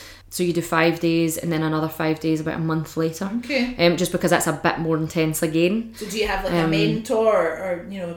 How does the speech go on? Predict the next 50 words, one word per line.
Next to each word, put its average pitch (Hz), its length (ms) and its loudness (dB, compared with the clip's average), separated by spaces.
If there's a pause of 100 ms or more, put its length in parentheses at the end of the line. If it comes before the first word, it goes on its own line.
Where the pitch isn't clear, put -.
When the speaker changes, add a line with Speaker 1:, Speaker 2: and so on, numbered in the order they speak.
Speaker 2:
people 180 240 -10
that 160 200 -4
are 175 140 -4
kinda 175 280 -8 (120)
watching 180 460 -4
you 190 240 -8
then 175 420 -2
Speaker 1:
Well, 202 160 4
it's - 140 4
Speaker 2:
apply - 100 -8
Speaker 1:
two 214 160 0
Speaker 2:
what 214 60 4
you've 202 80 0
Speaker 1:
guys. 190 640 4
Speaker 2:
learned? - 180 -10
Speaker 1:
It's - 160 -2
two 220 240 2
guys 202 300 6
Speaker 2:
Mm-hmm. 196 40 -4
Speaker 1:
that - 160 -2
take - 380 -2
the 220 80 -4
training. 233 380 2
Speaker 2:
Mm-hmm. 190 320 -8 (340)
Speaker 1:
So - 140 4
it's 214 120 4
slightly 220 300 4
different. 208 460 0
It's, - 340 0 (120)
it, - 380 0 (240)
you 202 180 0
do 240 140 6
the 247 80 4
training 226 420 4
and 208 140 4
then 196 160 4
there's 190 160 2
different 196 400 -4
stuff 196 220 -4
that 190 80 -4
you 202 60 -2
can 196 100 -2
do 190 100 0
with 202 140 0
it. 233 100 -2
So 202 100 -2
at 190 100 0
that 196 200 2
Speaker 2:
Mm-hmm. - 100 -4 (140)
Speaker 1:
time, 202 60 -4